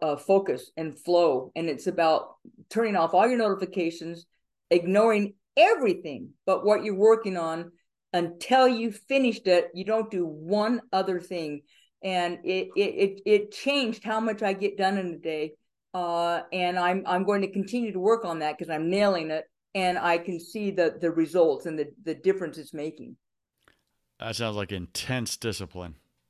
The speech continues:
Speaker 1: Uh, it, it is, and it's intense productivity, and that's the name of the game for me.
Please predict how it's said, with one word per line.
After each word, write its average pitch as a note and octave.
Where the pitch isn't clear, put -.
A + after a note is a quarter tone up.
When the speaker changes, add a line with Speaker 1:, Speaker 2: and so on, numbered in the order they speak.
Speaker 1:
Uh, F3
it, G3+
it G3
is, A3+
and F3+
it's E3+
intense G3
productivity, F#3
and C#3
that's E3
the F3+
name F3+
of E3+
the E3
game E3+
for D#3
me. D3+